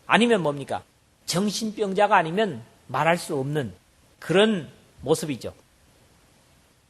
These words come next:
다윗도 분명히 이 두 종류 중에 하나였을 것인데 베드로는 지금 믿음의 조상인 다윗이 항상 하나님을 면전에 모시고 살았던 사람으로서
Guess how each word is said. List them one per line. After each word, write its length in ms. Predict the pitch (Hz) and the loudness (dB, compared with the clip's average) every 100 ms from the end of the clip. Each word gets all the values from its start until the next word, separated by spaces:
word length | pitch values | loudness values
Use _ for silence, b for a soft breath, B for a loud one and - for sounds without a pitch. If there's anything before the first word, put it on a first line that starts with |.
| _ - | _ 2
다윗도 420 | 190 285 294 320 | 6 6 6 2
분명히 540 | 220 208 156 135 165 - _ _ _ | 2 -2 -2 -4 -10 -14 _ _ _
이 320 | 170 247 294 285 | 0 2 2 0
두 320 | 190 240 254 | -6 -4 -4
종류 380 | 185 202 214 214 | 0 2 2 0
중에 180 | 214 220 | 0 0
하나였을 540 | 196 190 196 185 196 | 0 2 4 4 0
것인데 480 | 175 151 135 123 110 | -4 -4 -4 -6 0
베드로는 600 | 170 185 302 294 139 175 - _ _ _ - | 4 6 6 6 4 -4 -16 _ _ _ -8
지금 300 | - 226 190 | 0 2 2
믿음의 360 | 202 226 247 240 | 2 4 6 4
조상인 460 | 214 226 220 226 | 2 2 2 2
다윗이 580 | 175 196 226 214 123 196 _ _ _ _ | 2 4 2 0 -2 -8 _ _ _ _
항상 540 | - - 302 285 302 302 | -4 2 4 4 4 4
하나님을 500 | 233 277 269 262 262 | 6 8 8 6 6
면전에 420 | 226 226 220 233 | 8 10 10 8
모시고 400 | 214 202 220 214 | 8 6 4 -2
살았던 400 | 190 180 185 202 | 2 0 0 -4
사람으로서 800 | 180 160 147 123 113 127 113 101 | -4 -2 -2 -4 -6 -4 -4 -6